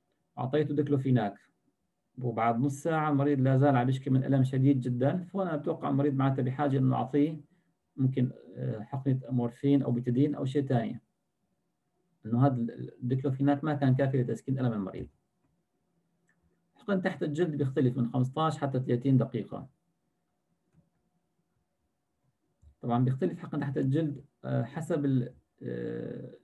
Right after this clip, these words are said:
طريقة تصنيع الدواء. يعني هلا عندنا الأنسولين بيصنع على أشكال كثيرة، في الأنسولين السريع أو فائق السرعة خلال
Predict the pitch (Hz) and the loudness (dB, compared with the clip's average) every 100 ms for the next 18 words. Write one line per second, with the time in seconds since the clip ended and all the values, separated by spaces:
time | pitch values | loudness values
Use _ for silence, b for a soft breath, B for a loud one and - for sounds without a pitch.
0 | - 143 165 - 143 135 156 120 110 107 | -2 -2 -2 -4 -4 -2 2 2 2 -2
1 | 107 117 135 143 135 143 135 151 151 160 | 0 2 4 4 2 0 2 2 2 -2
2 | 160 - _ _ _ _ - 120 120 156 | -8 -18 _ _ _ _ -6 -4 -2 2
3 | 147 135 123 - 165 143 135 139 101 92 | 4 4 0 0 2 2 4 2 2 -4
4 | _ _ - 127 123 127 131 151 135 139 | _ _ -2 0 0 2 2 4 2 2
5 | 135 143 143 113 - 139 120 123 - 139 | 4 4 2 -4 0 0 0 -6 0 2
6 | 131 135 - 117 117 110 | 4 2 0 0 2 0